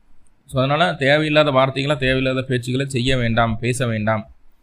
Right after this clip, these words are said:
விட்டு கொடுத்து போங்க. தேவையில்லாத உணவு உண்பண்டங்களை சாப்பிடக்கூடாது. ஃபாஸ்ட் ஃபுட் எல்லாம் கொஞ்சம் தவிர்த்துக்கிறது நல்லது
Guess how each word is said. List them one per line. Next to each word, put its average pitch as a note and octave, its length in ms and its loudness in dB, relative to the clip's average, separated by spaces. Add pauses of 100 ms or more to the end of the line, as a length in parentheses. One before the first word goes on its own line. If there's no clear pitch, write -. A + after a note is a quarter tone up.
(200)
விட்டு C3+ 260 4
கொடுத்து D3 300 -2
போங்க. B2 440 2
தேவையில்லாத C#3 680 0 (380)
உணவு E3 540 2 (200)
உண்பண்டங்களை C#3+ 800 0
சாப்பிடக்கூடாது. A#2+ 840 0 (120)
ஃபாஸ்ட் C3+ 220 0
ஃபுட் B2+ 100 -6
எல்லாம் D3 180 0
கொஞ்சம் C3 200 -2
தவிர்த்துக்கிறது B2 560 0
நல்லது A2 520 -2